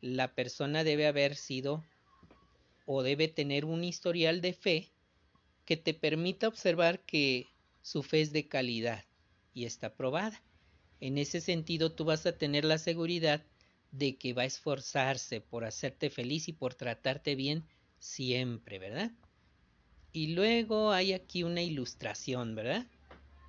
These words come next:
Una ilustración en el, en el, la edición impresa de este libro,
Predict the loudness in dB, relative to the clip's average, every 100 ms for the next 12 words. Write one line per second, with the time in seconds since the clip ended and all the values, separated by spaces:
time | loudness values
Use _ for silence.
0 | -20 -10 -2 0 2 -2 -2 -4 -2 0
1 | 0 0 -2 -4 -4 -6 -8 -8 -8 -8
2 | -6 -4 -4 -4 -4 0 2 2 0 0
3 | 2 2 2 0 0 -2 -2 -4 -6 -4
4 | -2 -4